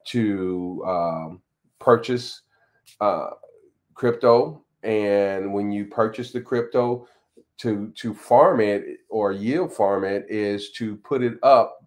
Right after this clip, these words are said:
as an investment. Okay, so you give it to a certain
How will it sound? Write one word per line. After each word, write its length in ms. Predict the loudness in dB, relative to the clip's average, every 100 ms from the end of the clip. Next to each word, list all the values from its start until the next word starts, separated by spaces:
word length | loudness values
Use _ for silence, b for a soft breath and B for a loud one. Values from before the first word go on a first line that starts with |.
| b b _
as 220 | 0 0
an 120 | 0 -2
investment. 720 | -2 4 4 2 -6 -12 -14 _ _ _ _ _ _ _ -16
Okay, 400 | -6 -4 -2 -4
so 180 | -6 -4
you 240 | -4 -6
give 360 | -4 0 0 0
it 160 | -2
to 260 | -4 -4 -2
a 240 | -2 -2 -4
certain 640 | -2 -2 0 -4 -4